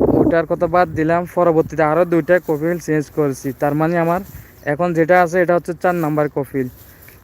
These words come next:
আমার চাকরির সুবিধা মতো হয় নাই। আমি বলছি, "আমাকে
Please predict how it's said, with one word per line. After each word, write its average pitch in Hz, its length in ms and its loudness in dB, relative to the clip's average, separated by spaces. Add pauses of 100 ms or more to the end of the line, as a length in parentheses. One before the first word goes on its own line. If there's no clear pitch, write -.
আমার 160 280 2
চাকরির 175 540 0
সুবিধা 175 380 -2
মতো 175 240 0
হয় 180 240 -2
নাই। 185 340 -2 (460)
আমি 165 220 -2
বলছি, 175 640 0
"আমাকে 156 800 0